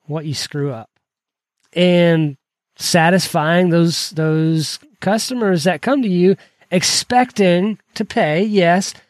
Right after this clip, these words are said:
but also expecting a quality product in return. So I'm kind of rambling there. I've got a situation boiling right now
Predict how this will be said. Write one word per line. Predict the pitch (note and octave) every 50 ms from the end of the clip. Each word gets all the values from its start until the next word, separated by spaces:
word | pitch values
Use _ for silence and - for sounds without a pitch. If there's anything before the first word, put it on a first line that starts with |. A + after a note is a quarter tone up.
| _ _ _ -
but | G3+ G3+
also | G#3+ B3 A#3+ - - B3+
expecting | A3+ - - - - B3+ C4 - C#4 B3
a | A3 G3
quality | - - - A3 G#3+ A3 A3 G3+ E3+
product | - - - F#3+ F#3 F3+ F3 D3+ - -
in | D3 C#3
return. | C3+ B2+ A#2 - - D#3 C#3 A#2 G#2+ G2 _ _ _ _ _ _ _ _ _ _ _ _ _ _ _ _ _ _
So | - - F3+
I'm |
kind | F3 A#3+ D4+ C#4
of | G3 D#3+
rambling | E3+ F3 F#3+ G3 F3+ E3+ D#3+
there. | D3 D#3 D#3
I've | D#3 C#3+
got | F#3+ A#3 A3+
a | F3+
situation | - - G#3 - - E3 E3+ F3 E3 - E3 D3 C#3
boiling | B2 C#3+ D3+ E3+ F3+ F#3 F3 D#3+ D3+ D3+ C#3+
right | C#3+ C#3+ C#3+ C#3+ B2
now | C3+ C#3+ D3+ D3+ D#3 D#3 D3+ C#3+ C#3